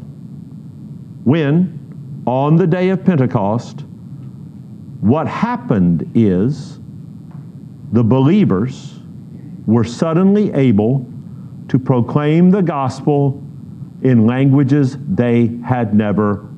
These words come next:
learned. It's not even unclear. Acts two, verse one.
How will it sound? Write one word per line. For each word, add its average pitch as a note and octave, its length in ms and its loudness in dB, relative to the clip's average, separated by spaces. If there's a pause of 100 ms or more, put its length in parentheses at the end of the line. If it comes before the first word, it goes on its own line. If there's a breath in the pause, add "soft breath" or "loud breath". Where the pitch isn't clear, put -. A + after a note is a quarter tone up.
learned. F2+ 580 2 (1200)
It's A2+ 180 -2
not D3+ 240 2
even D3+ 280 4
unclear. B2 720 2 (1120 loud breath)
Acts C#3+ 320 -6
two, G#2 320 4
verse G#2+ 300 0
one. F2+ 380 0